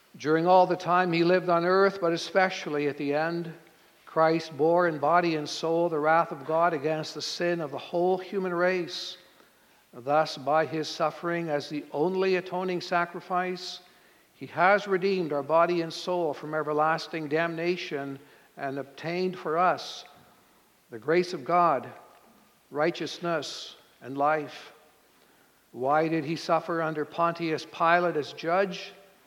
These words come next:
Though innocent, Christ was condemned by an earthly judge and so freed us from the severe judgment of God that was to fall on us.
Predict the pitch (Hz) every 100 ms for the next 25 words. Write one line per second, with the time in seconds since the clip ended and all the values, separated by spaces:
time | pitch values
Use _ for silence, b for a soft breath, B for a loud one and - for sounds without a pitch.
0 | b b b _ - 127 156 151 185 196
1 | 175 196 196 190 - 175 196 190 185 175
2 | - 156 147 170 196 156 143 156 151 156
3 | 180 196 156 151 123 139 170 185 - 147
4 | 143 - 175 185 180 - - 247 247 180
5 | 202 220 117 - - - - _ b b
6 | b b _ - 139 143 - 143 147 180
7 | 208 156 - 170 190 196 208 160 127 151
8 | 170 196 151 147 151 143 165 190 190 147
9 | 135 - 165 170 175 180 180 180 160 -
10 | - -